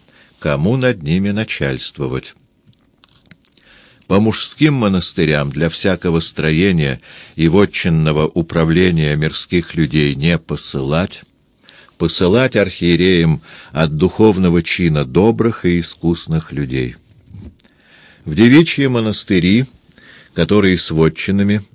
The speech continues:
указал бы великий государь послать дворян старых добрых для управления вотчинами, чтоб старицам из монастырей по деревням не ездить и по мирским домам не жить.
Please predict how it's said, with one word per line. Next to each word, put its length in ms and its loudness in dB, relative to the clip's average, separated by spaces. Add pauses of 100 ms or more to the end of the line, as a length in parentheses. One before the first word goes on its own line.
(180)
указал 560 0
бы 120 0
великий 480 2
государь 580 0
послать 520 -2
дворян 460 2
старых 560 -2
добрых 500 0 (320)
для 220 2
управления 720 2
вотчинами, 720 0 (320)
чтоб 340 -2
старицам 840 0
из 260 -2
монастырей 720 0
по 140 -2
деревням 560 0
не 100 -4
ездить 640 -2 (400)
и 180 4
по 160 2
мирским 600 -2
домам 460 0
не 200 0
жить. 460 -8